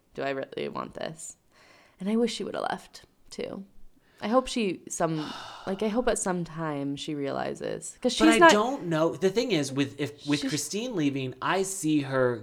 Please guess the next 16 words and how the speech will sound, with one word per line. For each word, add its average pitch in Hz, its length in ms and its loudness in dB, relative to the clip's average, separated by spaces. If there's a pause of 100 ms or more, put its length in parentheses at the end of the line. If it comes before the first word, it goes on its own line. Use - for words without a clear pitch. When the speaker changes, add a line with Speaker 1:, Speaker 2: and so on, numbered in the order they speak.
(120)
Speaker 2:
going 123 280 2
out 113 180 0
and 110 100 -8
seeking 113 560 -6
another 110 340 -2
relationship. 113 840 -4 (640)
I 160 280 2
worry 151 420 0
about 131 340 -2
Janelle 120 520 -2
living 113 340 -2
forever 104 560 -8
alone. 82 320 -12 (180)
Speaker 1:
Yeah. 143 280 0
Speaker 2:
Not 185 240 8
because 185 500 0